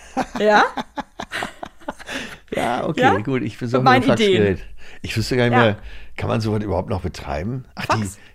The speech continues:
Speaker 2: die, äh, die Anwälte und Banken, die haben noch Fax, ne?
Speaker 1: Haben die das noch?
Speaker 2: Ja, also Leute,
Speaker 1: Die Berliner
Speaker 2: am nächsten
Speaker 1: Behörden
Speaker 2: Mal
Speaker 1: bestimmt auch.
Speaker 2: alles über Faxgeräte
Speaker 1: Und
Speaker 2: und
Speaker 1: mehr.
Speaker 2: Superstars in Deutschland.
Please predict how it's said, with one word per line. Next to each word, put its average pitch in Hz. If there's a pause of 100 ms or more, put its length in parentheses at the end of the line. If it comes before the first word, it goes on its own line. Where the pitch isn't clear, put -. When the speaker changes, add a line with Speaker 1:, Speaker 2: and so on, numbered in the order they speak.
Speaker 2:
die, -
äh, 104
die 110
Anwälte 180
und 123
Banken, 160
die 76
haben 76
noch 73
Fax, -
ne? 113 (120)
Speaker 1:
Haben 359
die 220
das 156
noch? 147 (160)
Speaker 2:
Ja, 85 (160)
also 131
Leute, 117
Speaker 1:
Die -
Berliner 214
Speaker 2:
am 214
nächsten 190
Speaker 1:
Behörden 190
Speaker 2:
Mal 185
Speaker 1:
bestimmt 202
auch. 156
Speaker 2:
alles 135
über 120
Faxgeräte 120
Speaker 1:
Und -
Speaker 2:
und 110
Speaker 1:
mehr. 160
Speaker 2:
Superstars 101
in 98
Deutschland. 87